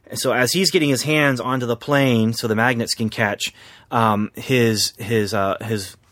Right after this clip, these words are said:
engineer is trying to hold the, the pole that he's hanging from in place. And he's,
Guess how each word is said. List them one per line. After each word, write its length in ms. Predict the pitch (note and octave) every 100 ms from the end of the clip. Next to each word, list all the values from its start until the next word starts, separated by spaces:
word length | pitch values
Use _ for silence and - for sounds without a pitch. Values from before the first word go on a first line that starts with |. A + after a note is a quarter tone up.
| -
engineer 640 | B2+ A#2 A#2+ C3+ C3+ C3+ - - -
is 160 | A2+ -
trying 260 | C3 A2
to 60 | G#2
hold 520 | - C3+ B2 B2 G#2
the, 380 | A2 G#2 F#2+ F#2+ - - _ _ _ _ -
the 280 | G#2+ G#2 G2
pole 580 | - C3+ B2+ G#2+ F2+ - _ -
that 160 | A2 G2
he's 140 | G#2+
hanging 340 | A#2+ A#2 A2+ G#2+
from 320 | A2+ G#2 G#2
in 160 | G2
place. 580 | - - B2+ A#2 A2+ - - - - - _
And 280 | - G#2 G2
he's, 260 | F#2+ -